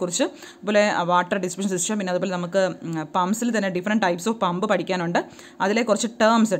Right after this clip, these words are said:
technical terms related to pum-, plumbing, അതിൻ്റെ വീഡിയോയും ചെയ്തിട്ടുണ്ട്. ഒരു ചെറിയ ചെറിയ ഫോർമുലാസ് ഒക്കെ, സ്റ്റാറ്റിക് ഹെഡ്, അതിൻ്റെ കുറച്ച് ഫോർമുലാസ് ഒക്കെ പഠിക്കാനുണ്ട്. അപ്പോൾ അതിൻ്റെയൊക്കെ ലിങ്ക് ഞാൻ ഡിസ്ക്രിപ്ഷൻ ഇട്ടിട്ടുണ്ട്. അപ്പോൾ നിങ്ങളത് കയറി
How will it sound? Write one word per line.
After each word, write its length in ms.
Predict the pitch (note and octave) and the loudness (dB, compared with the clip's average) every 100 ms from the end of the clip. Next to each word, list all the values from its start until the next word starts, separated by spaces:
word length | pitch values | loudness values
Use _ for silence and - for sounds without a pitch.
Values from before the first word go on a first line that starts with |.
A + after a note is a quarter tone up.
| - | -2
technical 420 | F3+ A3 A3+ B3 A3+ | -2 -2 0 0 2
terms 240 | G3 A#3 A#3 | 2 0 0
related 280 | F#3 F3 E3+ | -2 -2 -4
to 60 | G#3+ F#3 | -4 -2
pum-, 380 | E3 E3 E3 E3 | -2 -2 -4 -2
plumbing, 340 | F3 F#3 E3+ D3 E3+ | -2 -2 -2 -4 -4
അതിൻ്റെ 200 | F3+ G3 | -4 -4
വീഡിയോയും 240 | F3+ F#3+ G3+ | -4 -4 -2
ചെയ്തിട്ടുണ്ട്. 440 | G3 E3+ F3+ E3+ C4 - - - - | -2 -2 -2 0 -2 -4 -20 -18 -10
ഒരു 80 | G3+ | -4
ചെറിയ 140 | G3 F#3+ | -2 0
ചെറിയ 120 | G#3 | -2
ഫോർമുലാസ് 360 | G3 F3+ F#3 G#3 | -2 0 0 -2
ഒക്കെ, 120 | G3+ F#3 | -2 -2
സ്റ്റാറ്റിക് 400 | - E3+ E3+ F#3 G3 | 0 -2 -2 -6 -4
ഹെഡ്, 240 | E3 G3+ - | 0 0 0
അതിൻ്റെ 200 | E3+ E3+ E3+ | -2 -2 -2
കുറച്ച് 180 | F3 F#3 | -4 -4
ഫോർമുലാസ് 360 | F3 E3+ F3+ G3+ | -2 0 0 -2
ഒക്കെ 100 | G3 | -2
പഠിക്കാനുണ്ട്. 480 | F3 E3+ F3 E3 A#3 - - - | -4 -2 -4 -2 -4 -6 -16 -20
അപ്പോൾ 140 | - G#3+ | -2 0
അതിൻ്റെയൊക്കെ 280 | G#3+ G#3+ A3 | 2 2 0
ലിങ്ക് 200 | F#3+ G#3 A#3+ | 0 0 0
ഞാൻ 80 | G3 F3+ | 0 -2
ഡിസ്ക്രിപ്ഷൻ 320 | F3 G3 G#3 | -6 -6 -4
ഇട്ടിട്ടുണ്ട്. 420 | F3+ F3 F3 F3 - - - - | -4 -2 -2 0 -2 -4 -20 -10
അപ്പോൾ 160 | G#3 | -4
നിങ്ങളത് 300 | G3+ G#3 F#3+ G3 | 0 2 2 4
കയറി 220 | F#3 A#3 | 4 4